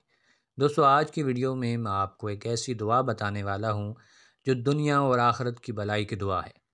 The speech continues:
कुरान मजीद में सूरह बकरा के अंदर ये आयत नंबर दो सौ एक है और अल्लाह पाक के महबूब सल्लल्लाहु अलैहि वसल्लम इसको अक्सर पढ़ा करते थे।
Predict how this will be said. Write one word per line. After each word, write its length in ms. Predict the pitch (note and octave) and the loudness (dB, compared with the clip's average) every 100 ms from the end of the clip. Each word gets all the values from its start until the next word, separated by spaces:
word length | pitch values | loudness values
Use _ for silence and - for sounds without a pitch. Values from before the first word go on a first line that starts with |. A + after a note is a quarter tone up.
| _ _ _ _ _ | _ _ _ _ _
कुरान 360 | A2 A2+ A#2 | 2 2 2
मजीद 340 | A#2 A2+ A#2+ B2 | 0 0 0 0
में 240 | A#2 A2+ | -2 -4
सूरह 440 | A#2+ A2+ G#2 G2 F#2+ | -4 -2 -2 -2 0
बकरा 340 | A2+ C#3 C#3+ | 0 2 0
के 140 | C#3 | -2
अंदर 400 | G#2 G2 G#2+ A#2 - _ _ _ _ | -6 -4 -4 -6 -12 _ _ _ _
ये 500 | G#2+ B2+ C#3+ D3 D3+ - | -2 2 4 2 0 0
आयत 340 | B2 C#3 C#3+ | 2 2 0
नंबर 520 | A2 G2+ G2+ G#2+ A2+ - _ _ _ | -4 -4 0 0 -2 -6 _ _ _
दो 220 | A#2 B2 A#2 | -2 0 0
सौ 340 | A2+ A2 - C3+ | -2 -4 -2 2
एक 260 | C3+ D3 | 2 2
है 300 | B2+ B2 B2+ _ _ _ _ - | 0 -2 -2 _ _ _ _ -2
और 340 | B2 C3 C3+ C#3+ | 2 2 2 0
अल्लाह 240 | D3 C#3+ A#2+ | 0 0 0
पाक 260 | B2 B2+ B2 | 2 2 0
के 140 | B2 | -4
महबूब 560 | A2 F#2+ G2 A#2+ C#3 C#3 | -2 -2 0 2 2 0
सल्लल्लाहु 760 | - G#2+ G2+ G2+ A2 G#2+ G#2 | -6 -6 -6 -4 -2 -2 -2
अलैहि 260 | G2+ G2 G2 | -4 -4 -4
वसल्लम 760 | F#2 F#2 G2+ G2+ A#2 A2 A#2 | -4 -6 -6 -6 -6 -4 -6
इसको 300 | B2+ G#2+ C3+ - C#3 | -8 -6 -6 -6 -4
अक्सर 280 | - C3+ | -4 -4
पढ़ा 240 | A#2+ G#2 F#2+ | -4 -2 -2
करते 320 | G2+ F#2 G2+ | -4 -6 -8
थे। 160 | - | -8